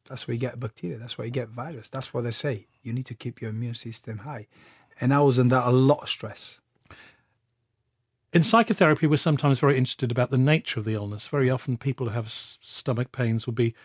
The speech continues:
Speaker 2: sick to the stomach of something. I'm just wondering what it means for you, who has football in your blood,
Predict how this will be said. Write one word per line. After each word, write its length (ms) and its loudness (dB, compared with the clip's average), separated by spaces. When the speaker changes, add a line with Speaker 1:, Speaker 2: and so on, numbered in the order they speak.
Speaker 2:
sick 360 0
to 80 -4
the 100 0
stomach 460 0
of 140 -2
something. 480 -8
I'm 80 2
just 260 -4
wondering 380 6
what 160 6
it 160 0
means 580 4
for 240 -2
you, 640 4
who 140 2
has 280 2
football 600 2
in 180 2
your 280 4
blood, 500 2